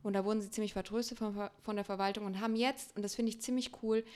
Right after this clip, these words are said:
konkrete Vorschläge gebracht, was, ähm, ge-, verbessert werden könnte. Und diese Vorschläge sind zum Teil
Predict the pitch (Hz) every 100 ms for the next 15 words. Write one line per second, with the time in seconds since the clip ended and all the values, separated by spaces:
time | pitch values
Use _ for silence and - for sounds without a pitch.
0 | - - - 214 208 240 247 247 240 247
1 | - - 208 208 - 190 185 180 185 185
2 | 185 202 - - - - 196 196 - -
3 | 196 196 190 185 190 196 - - - -
4 | 196 202 226 196 185 185 185 208 220 233
5 | 208 - 226 220 226 226 220 220 214 208
6 | 208 208 196 190 202 208